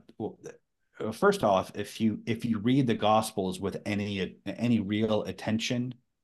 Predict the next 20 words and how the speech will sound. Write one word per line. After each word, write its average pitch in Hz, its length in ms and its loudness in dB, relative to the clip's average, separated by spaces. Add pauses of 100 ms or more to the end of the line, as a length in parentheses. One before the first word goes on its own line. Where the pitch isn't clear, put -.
(1000)
this, 104 340 0
this 113 240 -2
idea 107 520 2
that 98 180 -4
the 98 80 -4
kingdom 107 400 -2
of 92 80 -4
heaven 107 360 0
means 92 240 0
going 101 600 -4
to 90 160 -4
heaven 87 640 -4 (500)
is, 92 580 -4
it, 104 140 -10 (240)
it's 101 640 -10
impossible 120 540 2
to 98 80 0
maintain 82 500 -6 (120)
'cause, 85 320 -6
uh, 82 300 0